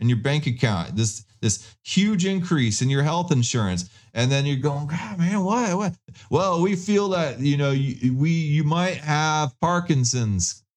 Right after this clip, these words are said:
you know, we just saw some behavior, we saw some movement,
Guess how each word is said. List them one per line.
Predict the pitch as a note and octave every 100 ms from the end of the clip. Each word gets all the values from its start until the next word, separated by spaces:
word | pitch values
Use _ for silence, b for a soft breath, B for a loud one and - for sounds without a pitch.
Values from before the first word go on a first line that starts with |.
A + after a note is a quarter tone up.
| -
you | G#2+
know, | A2 A2+ B B B
we | B2
just | C#3 D#3 - - B B
saw | - - F3+ E3+ E3+
some | F3 D#3
behavior, | C3+ C#3 D#3 D#3+ D#3+ D#3+ E3 E3 D#3 _
we | B2
saw | A2+ D#3 D3
some | D3 C3 A#2+
movement, | C#3+ E3 D3+ D#3+ D#3 D3 -